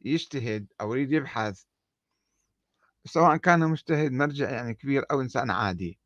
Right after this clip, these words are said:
آآ، يعني أول شيء يبحث أنه هذا الكلام، هذه الرواية، حتى لو صحت الرواية، لو صحت الرواية أنه الإمام الباقر، الإمام الصادق، هل هم أنبياء؟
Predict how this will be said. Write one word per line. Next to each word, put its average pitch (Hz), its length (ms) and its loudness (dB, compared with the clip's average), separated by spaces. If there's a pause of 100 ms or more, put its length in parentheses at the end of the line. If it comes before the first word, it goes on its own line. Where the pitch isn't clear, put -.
(1300)
آآ، 120 760 -2
يعني 113 640 -2 (360)
أول 185 260 4
شيء 202 140 0
يبحث 180 320 -2
أنه 147 300 -2
هذا 180 100 0
الكلام، 135 540 2 (420)
هذه 151 220 4
الرواية، 123 600 4 (260)
حتى 175 260 2
لو 131 140 2
صحت 117 400 -2
الرواية، 85 480 -8 (1400)
لو 139 160 4
صحت 170 360 2
الرواية 98 580 0 (120)
أنه 180 240 4
الإمام 202 320 4
الباقر، 170 340 2
الإمام 143 340 0
الصادق، 127 420 4 (560)
هل 196 160 8
هم 190 180 8
أنبياء؟ 170 640 10